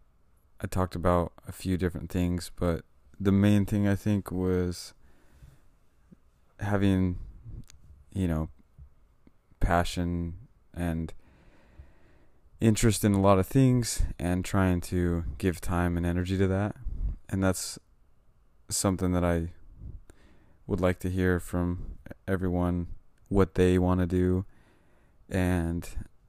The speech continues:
how they balance it and stuff, because it's not easy. I did hear a lot of, you know, feedback and reception and stuff, which was awesome. And, and, uh,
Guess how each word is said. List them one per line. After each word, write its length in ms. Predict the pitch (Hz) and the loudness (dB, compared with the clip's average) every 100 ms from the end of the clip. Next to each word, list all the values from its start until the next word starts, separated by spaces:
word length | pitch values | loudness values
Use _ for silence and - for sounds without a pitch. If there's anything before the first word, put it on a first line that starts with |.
| - - | -20 -10
how 260 | 92 98 | 0 2
they 120 | 90 87 | 2 2
balance 440 | 87 85 85 - | 0 0 -2 -2
it 160 | 92 - | -4 -4
and 140 | 87 | -8
stuff, 280 | - 90 - | -6 -6 -6
because 280 | 90 - 90 | -6 -2 -2
it's 220 | 85 - | -2 -2
not 220 | 90 85 | 2 2
easy. 380 | 85 87 92 95 - - - - - - - - - - - - - | 2 2 0 -2 -6 -16 -16 -14 -4 0 0 -2 -12 -14 -16 -14 -8
I 60 | - | -4
did 480 | 104 127 135 117 113 - | 4 8 8 6 -2 -12
hear 280 | 95 117 107 | -4 2 4
a 60 | |
lot 460 | 98 95 98 95 - 104 - - - - - - - - | 4 4 4 2 -2 -10 -14 -18 -20 -20 -18 -18 -16 -4
of, 600 | 98 87 87 76 - - - - - - - | 0 2 0 -2 -12 -18 -20 -20 -20 -20 -12
you 100 | - | -6
know, 140 | 87 71 | -4 -4
feedback 640 | - 113 101 101 95 87 | -4 -2 2 2 2 0
and 180 | 73 80 - - - - - - - - _ | -8 -10 -12 -20 -20 -20 -20 -20 -20 -20 _
reception 760 | - 90 101 95 - 95 92 95 | -12 -4 -2 0 0 0 -2 -4
and 120 | 92 90 | -8 -2
stuff, 360 | 101 95 - - | 0 0 -4 -12
which 440 | 98 95 - - - | -10 -8 -10 -12 -8
was 160 | 101 92 | -2 0
awesome. 380 | 90 92 101 | 0 0 0
And, 180 | 98 90 - - - - - - - - - - - - - | 0 0 -6 -18 -20 -20 -20 -20 -20 -20 -20 -20 -20 -20 -8
and, 300 | - 104 101 | -2 0 2
uh, 360 | 104 98 98 | 2 4 2